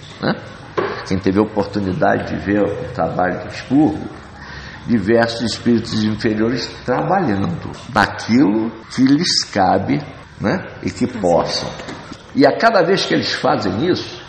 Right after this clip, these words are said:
quanto mais trabalham nesse terra a terra, nessas,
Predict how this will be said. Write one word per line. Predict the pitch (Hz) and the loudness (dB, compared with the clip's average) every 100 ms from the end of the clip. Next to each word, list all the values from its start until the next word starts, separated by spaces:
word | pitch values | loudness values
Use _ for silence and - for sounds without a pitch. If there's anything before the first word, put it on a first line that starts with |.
| - - - | -18 -20 -4
quanto | 123 - 113 | -4 -2 -4
mais | 135 185 | -2 -2
trabalham | - 156 175 143 156 156 151 - - - - | -4 -6 -2 -2 -2 -2 -6 -10 -16 -18 -10
nesse | - 107 131 120 - - 123 110 95 - | 0 2 2 2 0 2 4 4 2 -4
terra | - 127 120 95 | 2 2 4 -2
a | - - | -4 -2
terra, | 120 143 131 - 87 | 0 2 -2 -4 -4
nessas, | 92 104 113 - 104 92 - | -2 -4 -4 -4 -4 -4 -8